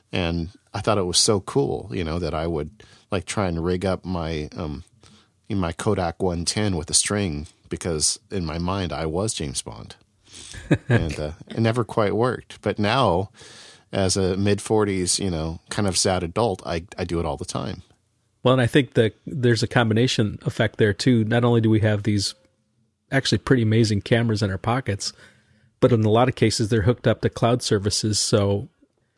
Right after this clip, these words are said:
Speaker 2: if I were to take pictures of all my sketch notes and someone either stole the book or the camera, I would still have at least some kind of record or copy that was safe from them immediately. That's pretty amazing and, and
Speaker 1: I mean,
Speaker 2: pretty,
Speaker 1: what would
Speaker 2: pretty
Speaker 1: Q,
Speaker 2: handy.
Speaker 1: what would, what, what would Q have paid for that?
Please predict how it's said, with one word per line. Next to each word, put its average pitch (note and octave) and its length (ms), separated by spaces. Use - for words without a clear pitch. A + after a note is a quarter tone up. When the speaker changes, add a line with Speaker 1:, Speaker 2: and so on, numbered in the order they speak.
Speaker 2:
if B2+ 200
I B2 100
were A#2 160
to A2 80
take - 260
pictures A#2+ 340
of A2+ 120
all A2 140
my G#2+ 120
sketch - 360
notes A2+ 240
and G#2+ 80
someone A2 280
either G#2+ 200
stole A2+ 320
the G#2+ 80
book A2 260
or A2 80
the G2 100
camera, A#2 580
I B2 80
would A2 140
still A#2+ 260
have A2 300
at A#2 120
least A2+ 260
some A#2 220
kind A2 240
of G#2 200
record A2+ 360
or G2 80
copy A2 520
that A#2 280
was G2+ 420
safe A#2+ 320
from G#2 280
them G#2 220
immediately. A2+ 600
That's - 160
pretty C3 280
amazing A2+ 480
and, A2 280
and A#2+ 160
Speaker 1:
I - 20
mean, A2+ 40
Speaker 2:
pretty, A#2 160
Speaker 1:
what D3 120
would D#3+ 120
Speaker 2:
pretty B2+ 120
Speaker 1:
Q, A2 80
Speaker 2:
handy. A#2 220
Speaker 1:
what A#2+ 160
would, D#3 240
what, C3 260
what D3+ 120
would C3+ 140
Q D3+ 260
have E2+ 220
paid D#2+ 300
for - 140
that? A#1 260